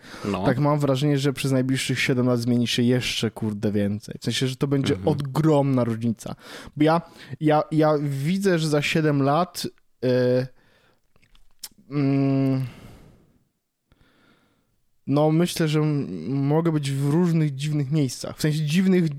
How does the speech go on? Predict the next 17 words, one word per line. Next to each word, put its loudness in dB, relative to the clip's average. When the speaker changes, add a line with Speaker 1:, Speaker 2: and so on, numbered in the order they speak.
Speaker 2:
mm, -2
w-, -8
nie 2
dziwnych, -2
na 2
zasadzie, 0
wiesz, 0
myślę, 0
że 0
za 2
siedem 2
lat -2
może 2
być -2
mały 4
człowiek. -2
Speaker 1:
Mhm. -4